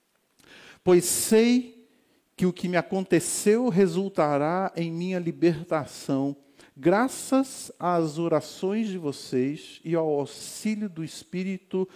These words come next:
de Jesus Cristo, segundo a minha intensa expectativa e esperança de que em nada serei decepcionado. Pelo contrário,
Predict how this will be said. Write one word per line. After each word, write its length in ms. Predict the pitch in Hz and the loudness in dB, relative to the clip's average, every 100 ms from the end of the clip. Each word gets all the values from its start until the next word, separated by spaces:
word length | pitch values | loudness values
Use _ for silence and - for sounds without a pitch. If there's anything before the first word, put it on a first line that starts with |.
| - - _ | -20 -20 _
de 140 | 151 | -6
Jesus 420 | 156 147 139 156 - | -2 -2 -4 -10 -12
Cristo, 560 | - 185 196 - - | -2 0 0 -4 -12
segundo 540 | 127 - 135 165 175 156 | -8 -6 -4 -4 -2 -2
a 20 | |
minha 200 | 156 160 | -2 -6
intensa 520 | 147 - 208 226 - | -8 -4 -2 -2 -2
expectativa 1040 | 175 - 165 - - - - - 175 175 | -4 -6 -10 -8 -6 -6 -8 -12 -8 -4
e 40 | 175 | -4
esperança 720 | 170 - 143 147 180 - 170 | -6 -4 -2 -2 -2 -6 -8
de 120 | 156 | -8
que 320 | - - 165 - | -10 -6 -6 -2
em 160 | 208 226 | 0 0
nada 640 | 170 135 135 131 117 101 - _ _ | -2 0 0 0 -2 -6 -8 _ _
serei 400 | - - 139 131 | -10 -2 0 0
decepcionado. 1040 | 139 123 - 127 - - 110 104 92 85 _ _ _ _ _ _ _ _ | 0 -2 -4 -14 -12 -12 -8 -6 -6 -8 _ _ _ _ _ _ _ _
Pelo 160 | 127 | -6
contrário, 560 | - 165 - 190 190 190 | -4 -4 2 4 4 2